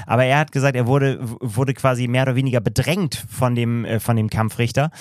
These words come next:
äh, und, und wurde angeschrien und er hat's nicht verstanden, weil auf Deutsch angeschrien wurde. Dann, äh, soll Philipp Seib dazu gekommen sein,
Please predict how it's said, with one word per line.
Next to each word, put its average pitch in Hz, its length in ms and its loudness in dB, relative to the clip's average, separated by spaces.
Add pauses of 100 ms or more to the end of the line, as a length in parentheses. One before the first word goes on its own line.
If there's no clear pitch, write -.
(220)
äh, 131 360 4
und, 135 220 2
und 120 160 0
wurde 143 200 4
angeschrien 156 580 0
und 131 140 4
er 123 80 6
hat's 131 180 0
nicht 147 160 2
verstanden, 151 320 2
weil 123 140 2
auf 110 100 0
Deutsch 156 240 2
angeschrien 107 540 -2
wurde. 120 240 2
Dann, 135 300 2
äh, 127 280 0
soll 131 380 2
Philipp 147 260 4
Seib 170 280 -2
dazu 117 260 0
gekommen 104 380 2
sein, 101 380 0